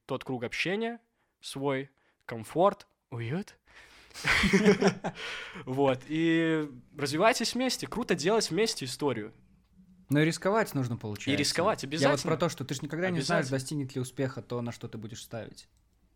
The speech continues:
Speaker 1: Ну, пофиг на то, что он достигнет успеха, не достигнет.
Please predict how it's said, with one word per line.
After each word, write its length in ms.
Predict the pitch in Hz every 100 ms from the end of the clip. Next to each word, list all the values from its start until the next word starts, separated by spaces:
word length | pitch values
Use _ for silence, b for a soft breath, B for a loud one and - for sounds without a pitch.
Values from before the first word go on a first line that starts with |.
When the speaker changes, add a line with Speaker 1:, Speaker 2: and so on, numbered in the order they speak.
| - 131
Speaker 1:
Ну, 720 | 123 131 196 349 381 403 392 - _
пофиг 300 | 381 - -
на 100 | 277
то, 120 | 247
что 160 | - 226
он 80 | 185
достигнет 500 | 170 - 208 190 175
успеха, 460 | 151 - 143 -
не 80 | 120
достигнет. 560 | 117 123 - 156 123